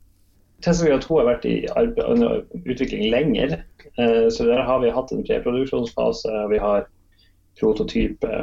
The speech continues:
og litt forskjellig sånt. Så, eh, Girl Genius, eh, ligger litt, litt, litt bak, men det har også hatt en, en kort,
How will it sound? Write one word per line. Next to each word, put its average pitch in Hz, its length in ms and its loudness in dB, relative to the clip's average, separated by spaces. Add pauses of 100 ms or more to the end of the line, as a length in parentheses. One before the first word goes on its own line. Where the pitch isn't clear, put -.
og - 160 -8
litt - 100 -8
forskjellig - 320 -10
sånt. - 280 -4 (120)
Så, - 220 0 (1040)
eh, 113 340 4
Girl 127 240 2
Genius, 131 380 2 (220)
eh, 110 360 4
ligger 113 300 0
litt, - 80 -14 (460)
litt, - 320 -8
litt 135 280 -2
bak, 196 400 0
men 131 140 0
det 135 80 2
har 131 80 2
også 135 240 -2
hatt 143 260 -2
en, 233 140 0 (580)
en 220 320 -2
kort, - 280 -6